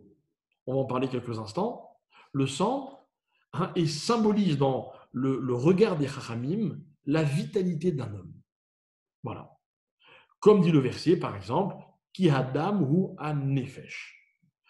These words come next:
Car le sang est l'âme. Voilà pourquoi il est interdit de consommer le sang, euh, le, de, de consommer du sang. Parce que,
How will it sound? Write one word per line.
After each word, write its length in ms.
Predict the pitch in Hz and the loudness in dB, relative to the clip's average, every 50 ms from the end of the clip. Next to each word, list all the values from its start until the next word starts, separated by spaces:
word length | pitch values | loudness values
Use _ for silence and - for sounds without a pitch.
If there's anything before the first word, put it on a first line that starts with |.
| - _ _ _ | -20 _ _ _
Car 200 | - 170 151 151 | 0 2 4 4
le 140 | 139 131 113 | 2 2 0
sang 440 | - - 156 170 208 226 - - - | -2 -2 -2 -2 -2 -4 -6 -4 0
est 280 | 151 156 165 165 165 - - | 2 4 4 2 0 -4 -6
l'âme. 600 | 131 127 123 120 107 101 95 92 92 92 92 - _ _ _ _ _ _ _ _ _ _ _ _ _ _ _ _ _ _ _ _ - | -4 -4 -2 -4 -4 -6 -8 -10 -12 -14 -16 -20 _ _ _ _ _ _ _ _ _ _ _ _ _ _ _ _ _ _ _ _ 0
Voilà 160 | 131 139 143 | 0 0 0
pourquoi 280 | - - - 170 185 | -2 -4 0 2 2
il 60 | 175 160 | 2 2
est 100 | - 139 | 2 -2
interdit 200 | 131 123 143 151 | -2 0 2 4
de 80 | 147 | 4
consommer 540 | 135 147 - 190 180 - - 151 156 160 156 | 2 2 0 -2 -2 -2 -2 0 2 2 2
le 120 | 135 127 | 2 0
sang, 480 | 117 - - 135 151 190 226 - - - - - _ _ _ - | -2 -6 -4 -4 -2 -2 -2 -4 -8 -14 -20 -20 _ _ _ -10
euh, 100 | 135 131 | -8 -4
le, 200 | 143 143 135 123 | -4 -4 -4 -4
de, 120 | 131 131 | -6 -6
de 100 | 135 139 | -6 -8
consommer 440 | 123 135 175 156 147 160 160 175 185 | -6 -4 -4 -4 -4 -2 -2 -2 -2
du 140 | 151 147 120 | -2 -2 -4
sang. 300 | - 113 98 - - - _ _ _ _ _ _ - | -4 -6 -8 -10 -14 -18 _ _ _ _ _ _ -10
Parce 160 | 127 117 - | -8 -8 0
que, 360 | - 156 175 220 - - - | 4 6 6 6 4 2 -4